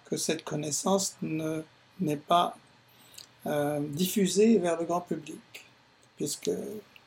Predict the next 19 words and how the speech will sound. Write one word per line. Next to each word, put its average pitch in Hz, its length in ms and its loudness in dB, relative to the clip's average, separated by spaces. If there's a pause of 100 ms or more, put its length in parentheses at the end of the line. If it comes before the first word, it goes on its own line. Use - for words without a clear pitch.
on 156 140 -4
est 156 80 -4
probablement 151 580 0
des 147 140 0
descendants 185 500 4
d'archées. 170 480 -4 (580)
Donc 180 200 2
ces 202 120 8
cellules 208 600 10 (100)
plus 208 160 6
complexes 196 800 4 (100)
ont 190 80 4
commencé 185 460 6
à 190 80 6
s'associer, 185 680 0 (1000)
et 185 360 8 (400)
dans 180 120 4
ces 180 220 4
associations, 196 960 2